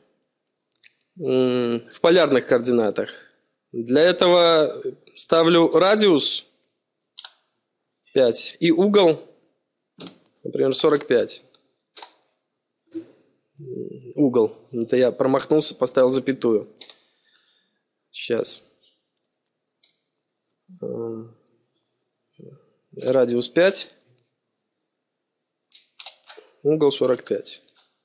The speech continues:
Например,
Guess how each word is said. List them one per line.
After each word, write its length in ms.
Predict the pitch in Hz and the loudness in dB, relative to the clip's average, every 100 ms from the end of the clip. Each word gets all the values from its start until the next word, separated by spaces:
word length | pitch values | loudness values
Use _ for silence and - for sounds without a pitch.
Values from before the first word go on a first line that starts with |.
| _ - - - - _ _ _ _ _ _ _ _ _ _ _ _ _ _ _ _ _ _ _ _ _ _ _ | _ -20 -20 -20 -20 _ _ _ _ _ _ _ _ _ _ _ _ _ _ _ _ _ _ _ _ _ _ _
Например, 680 | - 117 - 123 127 123 - | -12 -10 -6 -2 2 0 -2